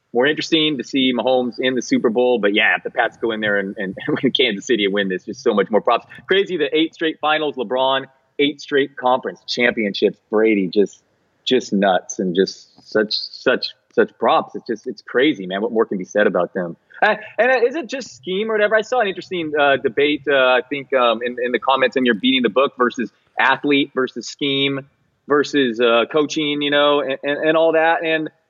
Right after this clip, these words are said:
the answer is obviously probably some, you know, combination of all, especially with, with the Patriots are, are a great example of that. And, and a nice counter here, looking at the ridiculous athletes on the other side of the, you know, other side of the field here with the Chiefs.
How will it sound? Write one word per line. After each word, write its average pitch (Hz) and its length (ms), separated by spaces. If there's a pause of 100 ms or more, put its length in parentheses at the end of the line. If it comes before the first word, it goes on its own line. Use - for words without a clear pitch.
(120)
the 196 80
answer 233 160
is 180 80
obviously 175 280
probably 156 260
some, 165 280
you 139 60
know, 135 120
combination 147 600
of 117 80
all, 135 320
especially 123 560
with, 113 180
with 117 140
the 101 80
Patriots 135 360
are, 110 280
are 113 80
a 101 40
great 120 160
example 131 380
of 104 100
that. 117 280 (100)
And, 147 160 (240)
and 131 100
a 127 60
nice 139 240
counter 143 320
here, 135 180
looking 123 300
at 113 140
the 113 240 (280)
ridiculous 120 480
athletes 113 360
on 107 60
the 110 60
other 117 120
side 107 200
of 95 60
the, 101 300
you 107 100
know, 95 180 (160)
other 110 140
side 107 160
of 95 60
the 92 80
field 107 260
here 107 100
with 95 120
the 92 40
Chiefs. 95 320